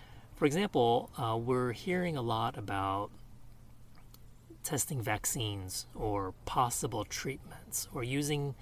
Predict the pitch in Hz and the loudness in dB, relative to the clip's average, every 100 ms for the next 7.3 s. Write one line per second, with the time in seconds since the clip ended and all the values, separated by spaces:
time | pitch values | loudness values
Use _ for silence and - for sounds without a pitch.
0 | - - - - 147 123 127 170 170 - | -14 -16 -16 -6 -2 2 4 4 4 2
1 | 170 156 143 143 135 160 139 127 156 123 | 2 4 4 4 2 0 0 0 -2 0
2 | 120 123 131 127 - 151 135 165 147 131 | 0 0 0 0 -4 -4 -2 2 4 2
3 | - 95 82 92 - - - - - - | 0 -4 -6 -12 -8 -8 -8 -14 -16 -16
4 | - - - - - - 214 107 101 101 | -16 -18 -18 -18 -18 -12 -6 -2 0 0
5 | 101 101 101 - - - 135 - 131 120 | -2 -4 -8 -14 -12 -4 -2 -2 -2 -4
6 | 104 143 - 117 104 120 104 101 101 - | -4 -2 -2 -2 -2 -2 0 -2 -2 -4
7 | - - | -4 -6